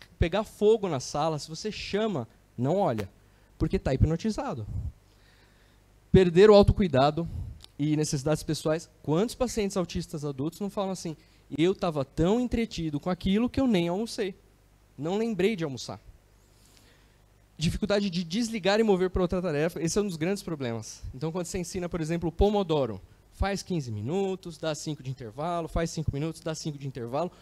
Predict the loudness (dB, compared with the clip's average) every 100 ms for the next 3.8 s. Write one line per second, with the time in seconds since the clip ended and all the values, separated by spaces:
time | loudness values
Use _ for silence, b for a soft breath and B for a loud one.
0 | B B -2 0 0 0 -2 -2 -2 -2
1 | -2 -6 -10 b b -4 0 2 2 2
2 | 2 2 2 2 2 0 -4 -2 0 2
3 | 0 -2 -2 2 4 2 0